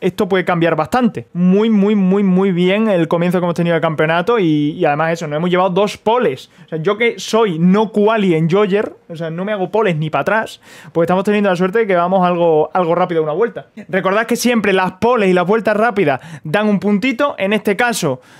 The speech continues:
no hay puntito de la, de la pole porque habrá dos puntos, uno de la vuelta rápida de la carrera uno y uno de la vuelta rápida de la carrera dos. Así que sigue habiendo como tal dos puntos. Eh, sistema de puntuación en las dos carreras. La carrera uno vale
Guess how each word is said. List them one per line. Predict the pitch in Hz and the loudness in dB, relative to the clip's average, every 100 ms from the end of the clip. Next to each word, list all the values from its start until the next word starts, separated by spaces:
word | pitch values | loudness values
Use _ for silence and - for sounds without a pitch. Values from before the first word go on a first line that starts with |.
| 143 | -4
no | 180 196 220 214 | 0 2 4 2
hay | 202 | 0
puntito | 202 196 | 0 0
de | 202 196 190 | 0 0 2
la, | 190 185 185 180 - | 2 2 2 0 -2
de | 180 165 185 | -2 0 2
la | 185 196 | 0 0
pole | 247 196 135 | 0 0 -2
porque | - 175 170 170 | -4 -4 -4 -2
habrá | 156 185 185 | 0 2 0
dos | 143 196 208 | 0 -2 -2
puntos, | 202 226 190 139 135 - - | 0 0 0 -2 -4 -12 -4
uno | 226 220 165 135 - _ _ | 0 0 -2 -6 -14 _ _
de | 160 | -2
la | 165 | 0
vuelta | 185 190 | 0 0
rápida | 190 190 | 0 2
de | 185 | 0
la | |
carrera | 180 190 196 214 | 0 0 0 0
uno | 262 277 294 - - 214 | 0 0 -2 -10 -18 -2
y | 185 | 2
uno | 202 226 | 2 2
de | 226 | 2
la | 196 | 2
vuelta | 185 185 | 2 2
rápida | 196 202 214 | 0 2 2
de | |
la | 170 | 2
carrera | 170 170 170 | 0 2 2
dos. | 135 131 | 0 -2
Así | 135 | -6
que | 147 | -8
sigue | - 185 | -4 -2
habiendo | 190 190 202 208 | 0 0 0 0
como | 190 170 | 0 0
tal | 185 202 247 - - - 151 | 0 0 -2 -6 -20 -16 -8
dos | 156 151 151 202 | -6 -4 -2 -2
puntos. | 196 160 131 127 147 - | 0 -2 -2 -10 -10 -4
Eh, | 233 233 | 0 0
sistema | 226 254 302 339 | 0 0 0 0
de | 320 | 0
puntuación | 302 269 208 190 143 - - | -2 -2 0 -2 -4 -12 -4
en | 233 | -2
las | 233 | 0
dos | 277 | 0
carreras. | 277 233 175 151 156 | 0 0 0 0 0
La | 214 226 | -2 0
carrera | 233 277 302 | 0 0 2
uno | 294 339 330 | 2 2 0
vale | 294 285 | 0 0